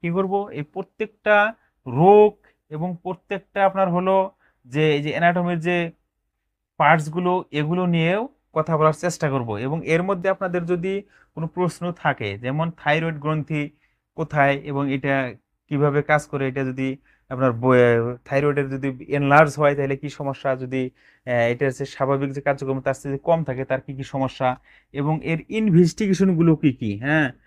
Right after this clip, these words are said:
কোন রোগের জন্য কোন ইনভেস্টিগেশন। যেহেতু আমরা কোনো রোগের, হ্যাঁ, কথা বলি নাই, সেই হিসাবে ইনভেস্টিগেশন আমরা কিন্তু দেইনি আপনাদের, কেননা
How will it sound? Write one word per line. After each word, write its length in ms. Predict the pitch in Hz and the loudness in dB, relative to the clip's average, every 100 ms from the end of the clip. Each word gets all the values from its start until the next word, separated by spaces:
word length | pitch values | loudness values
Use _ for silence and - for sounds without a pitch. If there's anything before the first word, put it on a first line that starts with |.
| _ _ | _ _
কোন 260 | 180 208 214 | 0 4 6
রোগের 260 | 208 208 175 | 6 6 4
জন্য 280 | 180 202 | 2 0
কোন 280 | 220 202 196 | -2 0 0
ইনভেস্টিগেশন। 720 | 185 185 156 147 139 127 135 113 | 2 2 4 2 0 -2 -2 0
যেহেতু 360 | 147 175 226 | 2 2 0
আমরা 220 | 226 220 | 0 2
কোনো 260 | 208 196 196 | 0 0 2
রোগের, 500 | 185 196 202 202 190 - _ _ _ - | 4 6 6 6 2 -6 _ _ _ -6
হ্যাঁ, 420 | 139 147 135 135 - | -2 0 0 -2 -6
কথা 240 | 147 151 165 | -4 0 2
বলি 280 | 156 175 185 | 4 6 6
নাই, 260 | 185 180 | 4 0
সেই 300 | 180 165 160 151 | -2 2 4 6
হিসাবে 460 | 156 175 123 98 - _ _ _ _ | 6 6 4 2 -4 _ _ _ _
ইনভেস্টিগেশন 960 | 160 180 170 156 160 - 175 185 185 185 | 0 2 4 4 2 -2 2 2 2 0
আমরা 240 | 185 180 | 0 0
কিন্তু 400 | 175 180 202 269 - _ _ _ _ _ _ _ _ _ _ 135 | 0 2 4 2 0 _ _ _ _ _ _ _ _ _ _ -6
দেইনি 500 | 123 175 180 165 131 | 4 6 6 6 2
আপনাদের, 360 | 120 117 107 | 0 -6 -8
কেননা 520 | 110 151 180 220 302 | -6 -2 2 4 4